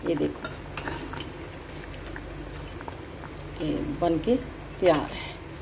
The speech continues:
अब ये हम ऐसे निकाल लेंगे। ये देखो, ये मैंने परमल के लिए जो चाशनी बनाई थी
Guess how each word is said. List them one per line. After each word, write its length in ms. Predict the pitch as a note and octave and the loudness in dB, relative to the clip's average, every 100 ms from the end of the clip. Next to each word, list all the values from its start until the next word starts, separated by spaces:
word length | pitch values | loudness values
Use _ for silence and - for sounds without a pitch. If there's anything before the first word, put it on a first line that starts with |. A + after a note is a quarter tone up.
| - - - - - - - - - - | -10 -10 -10 -8 -8 -8 -8 -8 -6 4
अब 140 | E3 D#3+ | 6 8
ये 140 | F3 | 6
हम 240 | E3+ F#3 F#3+ | 6 6 6
ऐसे 380 | F3 E3+ A#3+ - - F3+ | 6 4 4 2 -2 2
निकाल 460 | F3 D#3+ F3+ D#3+ C#3 | 4 6 10 10 10
लेंगे। 300 | - D#2 - - - - - - - - - - - - - - - - - - - - - - - - | 4 -2 0 -2 0 4 4 4 -4 -12 -14 -14 -14 -14 -14 -14 -16 -18 -20 -20 -20 -20 -20 -20 -20 -6
ये 140 | G3+ G3 | 2 4
देखो, 340 | F#3 - E3+ D#3+ - - - - - - - - - - - - | 4 4 2 2 -4 -10 -12 -12 -12 -12 -10 -10 -10 -10 -2 10
ये 140 | G3+ | 12
मैंने 300 | G3+ G3 G#3 | 12 12 10
परमल 540 | G#3 F#3+ F#3+ G3+ G3+ F3+ - | 10 8 10 10 10 8 4
के 100 | G#3+ | 6
लिए 260 | G3+ G#3 G#3+ | 6 8 8
जो 280 | F#3+ G#3+ - - | 10 10 8 4
चाशनी 440 | - F#3 F3+ G#3+ A3 | 10 10 10 8 8
बनाई 340 | G#3+ G3 F#3+ | 10 10 8
थी 280 | G3 A3+ C#4+ | 6 4 4